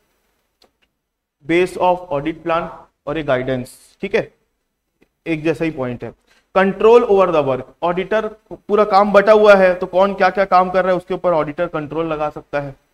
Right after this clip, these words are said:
Control कर सकता है उन चीजों को। पता चल रहा है कोई स्लो चल रहा है, कोई एकदम fast चल रहा है,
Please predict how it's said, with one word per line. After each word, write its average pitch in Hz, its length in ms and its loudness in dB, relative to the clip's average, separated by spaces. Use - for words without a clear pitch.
Control 147 400 -4
कर 165 100 -2
सकता 151 280 -10
है 151 60 -6
उन 139 60 -8
चीजों 143 280 -8
को। 135 160 -10
पता 170 180 -2
चल 175 140 -2
रहा 170 80 0
है 170 60 0
कोई 170 140 -2
स्लो 170 280 -2
चल 170 200 -2
रहा 165 160 2
है, 165 100 -2
कोई 165 140 -6
एकदम 151 220 -6
fast 156 420 -2
चल 156 200 -8
रहा 156 160 -2
है, 147 140 -8